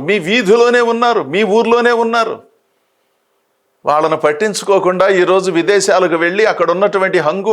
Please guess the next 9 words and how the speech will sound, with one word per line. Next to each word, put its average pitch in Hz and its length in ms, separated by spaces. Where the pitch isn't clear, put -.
ఆర్భాటాన్ని, 180 680
వసతులను, 220 540
సౌకర్యాలను 190 800
చూచి 208 280
ఒకప్పుడు 160 420
ఉన్నటువంటి 185 480
పరిస్థితులు 185 520
చిన్నగా 190 360
కనపడుతున్నాయా? 139 680